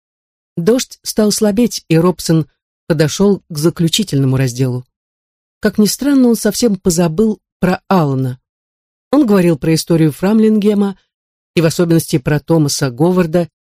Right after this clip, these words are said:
третьего герцога Норфолкского, гробница которого помещалась внутри храма. На миг я отвлеклась, и тут заметила одного из участников церемонии, прибывшего, видимо, позже других.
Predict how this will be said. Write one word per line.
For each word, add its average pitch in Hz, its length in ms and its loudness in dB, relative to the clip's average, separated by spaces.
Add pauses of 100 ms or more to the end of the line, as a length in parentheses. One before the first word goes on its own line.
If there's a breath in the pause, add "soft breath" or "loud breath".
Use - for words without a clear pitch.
третьего 156 460 2
герцога 139 560 -2 (160)
Норфолкского, 139 840 0 (600)
гробница 160 520 0
которого 170 380 0
помещалась 156 680 -2 (180)
внутри 151 420 2
храма. 127 440 -4 (560)
На 160 180 4
миг 160 260 2
я 156 180 2
отвлеклась, 165 640 -2 (640)
и 175 140 2
тут - 240 -4
заметила 233 520 2
одного 220 340 2
из 202 100 2
участников 208 580 -2
церемонии, 180 760 2 (360)
прибывшего, 175 540 2
видимо, 180 400 0 (280)
позже 151 340 0
других. 147 540 -2